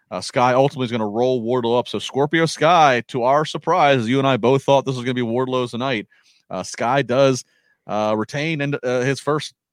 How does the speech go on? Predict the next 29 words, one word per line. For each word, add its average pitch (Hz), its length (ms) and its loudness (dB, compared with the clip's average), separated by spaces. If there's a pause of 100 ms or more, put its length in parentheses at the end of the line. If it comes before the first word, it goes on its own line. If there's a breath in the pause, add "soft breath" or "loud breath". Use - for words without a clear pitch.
(180)
title 160 320 -2
defense 156 480 -8
of 123 120 -12
this, 131 280 -14
uh, 131 60 -16
of 123 260 -14
this, 120 180 -20
of 123 100 -14
this - 80 -20
T 151 100 -12
N 143 60 -10
T 143 100 -10
champion. 156 280 -6
So 131 80 -2
he's 151 140 2
gonna 147 160 -2
be 143 100 -10
championship. 139 340 -2
He's 123 100 -4
gonna 143 100 -2
be 127 100 -2
champion 165 460 -2
for 160 120 -4
at 156 60 -2
least 175 220 -4
more 147 180 0
than 156 100 -6
a 147 60 -4
week. 156 300 -6